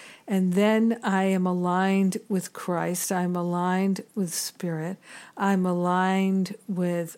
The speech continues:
my holiness. And everything that I need will be provided to me for this purpose, because if my purpose is to be loving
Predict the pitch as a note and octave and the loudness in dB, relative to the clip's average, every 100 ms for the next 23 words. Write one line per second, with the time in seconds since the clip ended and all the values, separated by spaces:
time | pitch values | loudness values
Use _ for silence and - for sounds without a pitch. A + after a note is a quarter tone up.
0 | - F#3 E3+ D3+ - F#3+ F#3 F3 E3 D#3+ | -6 -4 -2 -4 -2 0 0 0 -2 -4
1 | D#3 F3+ - - - - - _ - G3+ | -6 -8 -10 -10 -18 -20 -20 _ -2 2
2 | G3 F#3 F3+ F3 E3+ - _ - G#3+ A3 | 4 2 2 0 -2 -8 _ -2 0 2
3 | A3 - G#3 F#3 F3+ E3+ E3+ F#3 A#3+ G#3 | -2 -2 0 0 0 -2 0 0 -2 0
4 | F3+ E3 F3 E3 - E3 F3 G#3 A3 F3+ | -2 -2 -4 -4 -8 -4 -4 -2 -2 -2
5 | - - - - _ _ _ - C4 C#4 | -8 -20 -20 -20 _ _ _ -2 0 2
6 | B3 F3 E3 D#3 F3 - - G3 F#3 F3+ | 2 0 -2 -4 -8 -10 -4 0 2 0
7 | E3+ - - A#3+ A#3+ - D#3 - F#3 - | -2 -6 -6 -4 -4 -6 -6 -6 -8 -8
8 | F#3 F3+ F3 E3 - - _ _ - - | -6 -4 -4 -4 -8 -12 _ _ -20 -20
9 | _ A#3 F#3+ A#3 D4+ D#4 - B3 B3+ F#3+ | _ -4 -2 0 0 0 -2 -2 -2 -4
10 | E3 G3 F#3 - - - F#3+ F3 E3+ E3 | -4 -4 -4 -4 -6 -2 0 0 -2 -6
11 | E3+ G#3 G#3 F3+ E3 F3 F#3+ D#3 D3 | -4 0 2 2 0 0 0 -4 -8